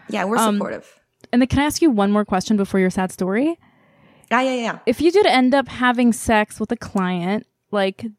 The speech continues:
Speaker 2: not,
Speaker 1: Mm-hmm.
Speaker 2: I, I guess, like, not 'cause you wanted to, 'cause whatever, like, kind of, like, 'cause he wanted to, is there, like, a portion of this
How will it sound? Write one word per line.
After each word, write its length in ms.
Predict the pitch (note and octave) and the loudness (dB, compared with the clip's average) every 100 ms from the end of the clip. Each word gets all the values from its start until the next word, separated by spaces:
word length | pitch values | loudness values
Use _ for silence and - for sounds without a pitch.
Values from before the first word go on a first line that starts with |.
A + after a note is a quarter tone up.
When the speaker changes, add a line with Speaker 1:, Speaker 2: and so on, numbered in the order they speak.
| - | 2
Speaker 2:
not, 320 | G3+ G#3 G#3+ | 4 4 2
Speaker 1:
Mm-hmm. 80 | G#3 | -2
Speaker 2:
I, 100 | G3+ | -4
I 40 | G3+ | -4
guess, 240 | G#3 - | -4 -4
like, 200 | G3+ F3+ | -6 -2
not 260 | F#3+ F#3 - | -2 -2 -4
'cause 160 | F#3+ | -4
you 80 | F#3 | -4
wanted 320 | F3 F3 F3+ | -2 -4 -4
to, 240 | - D#3+ D#3+ | -4 -6 -4
'cause 300 | F#3 - - _ _ _ | -8 -10 -18 _ _ _
whatever, 340 | - D#3+ E3+ F3 | -8 -4 -4 -4
like, 320 | F3+ E3+ _ - | -4 -6 _ -8
kind 180 | A3 G3 | -4 -2
of, 100 | F#3 | -2
like, 140 | F3+ | -4
'cause 200 | G#3+ F#3 | -4 -4
he 120 | G3 | -2
wanted 340 | F3 F3 F3+ F3 | 0 0 -4 -4
to, 340 | F#3+ E3 E3 - | -2 0 -2 -2
is 180 | G#3+ F3+ | -2 0
there, 180 | G#3 G#3 | 0 2
like, 220 | G3 F#3+ | 0 -2
a 80 | F3+ | -4
portion 540 | - G3+ F#3 G#3+ F#3+ | -4 -4 -4 -4 -4
of 160 | F3+ E3 | -4 -8
this 640 | E3 E3+ F3+ - - | -12 -4 -4 -4 -12